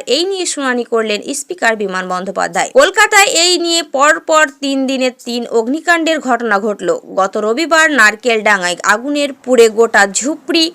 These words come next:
ভস্মীভূত হয়ে যায়, তাই চব্বিশ ঘন্টার মধ্যে ফের একই ছবি দেখা যায় শহরে। রাতের পর ফের অগ্নিকাণ্ড কলকাতা শহরে। সোমবার রাতে আগুনে ধস-, ঝলসে যায় তারাতলা ঝুপড়ি। আর এইবার আগুন লাগলো দক্ষিণ কলকাতার স্কুলে,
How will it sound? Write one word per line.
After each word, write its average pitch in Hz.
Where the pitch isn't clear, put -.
ভস্মীভূত 320
হয়ে 240
যায়, 180
তাই 208
চব্বিশ 240
ঘন্টার 427
মধ্যে 381
ফের 302
একই 269
ছবি 359
দেখা 285
যায় 240
শহরে। 220
রাতের 262
পর 339
ফের 277
অগ্নিকাণ্ড 285
কলকাতা 226
শহরে। 208
সোমবার 196
রাতে 190
আগুনে 233
ধস-, 247
ঝলসে 311
যায় 262
তারাতলা 285
ঝুপড়ি। 233
আর 190
এইবার 214
আগুন 214
লাগলো 359
দক্ষিণ 330
কলকাতার 262
স্কুলে, 226